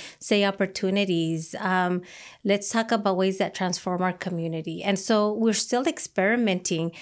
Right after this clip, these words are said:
um, as our world is changing, right? The economy is changing, the way we organize is changing, the way that people interact with one another, especially after the, the pandemic. Um, I think that's, we have an openness to figure out what is the best way to connect with people, what resonates with people,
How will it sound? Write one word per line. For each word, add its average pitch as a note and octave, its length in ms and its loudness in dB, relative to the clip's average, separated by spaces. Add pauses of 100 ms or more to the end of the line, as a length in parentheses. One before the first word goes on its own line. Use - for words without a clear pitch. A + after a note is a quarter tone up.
(340)
um, F#3+ 240 0
as G#3+ 180 2
our G3 100 2
world F#3 360 4
is A3 160 2
changing, G#3+ 560 2
right? F#3+ 200 0
The F3+ 120 0
economy A3 540 2
is A#3 100 0
changing, G#3+ 460 0
the F#3 80 4
way F3+ 140 2
we E3+ 140 0
organize A3 640 2
is G#3 100 0
changing, G3+ 680 2
the F#3 100 4
way F#3 160 2
that E3+ 180 -2
people G3 300 -2
interact F3 480 0
with G#3+ 140 -2
one G#3+ 160 2
another, G#3 500 2 (240)
especially G#3 460 -2
after F3 240 -2
the, F3+ 160 -4 (240)
the F#3 160 -2
pandemic. F3+ 640 -4 (500)
Um, G#3 340 2
I G#3+ 80 2
think C4 340 0
that's, A3 300 -2
we G#3+ 140 -2
have A3+ 240 -2
an G#3 120 0
openness G#3 840 -2
to G3+ 180 0
figure G#3 420 0
out F#3 440 0
what G#3+ 160 4
is A#3 140 0
the G3+ 80 0
best G3 380 0
way F#3 120 2
to F#3+ 100 2
connect F3+ 340 -2
with F3+ 140 0
people, E3+ 300 -2
what G#3 180 2
resonates G#3 580 2
with F3+ 140 -4
people, F3 500 -2